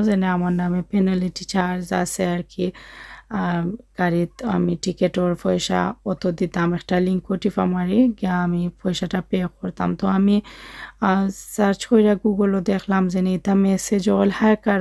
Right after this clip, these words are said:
হকলে আসলে এটা লিংক ফাটায় যাতে তোমার ডিটেলস দেও আর তারা ওটা থাকি হ্যাক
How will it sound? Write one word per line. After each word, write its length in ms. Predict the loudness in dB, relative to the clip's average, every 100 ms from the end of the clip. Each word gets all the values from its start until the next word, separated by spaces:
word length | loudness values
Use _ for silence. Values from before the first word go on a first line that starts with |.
| 0
হকলে 360 | -2 -6 -4 -2
আসলে 440 | -2 -4 -2 -2
এটা 220 | -4 -4
লিংক 320 | 0 0 -2 -2
ফাটায় 560 | -4 -2 -2 0 0
যাতে 280 | -2 -6 -6
তোমার 300 | -2 -2 -2
ডিটেলস 580 | -2 -4 0 -2 -2 -6
দেও 280 | -4 0 0
আর 180 | 2 0
তারা 300 | -2 -2 -2
ওটা 220 | -2 -4
থাকি 320 | -4 -6 -4
হ্যাক 240 | 0 0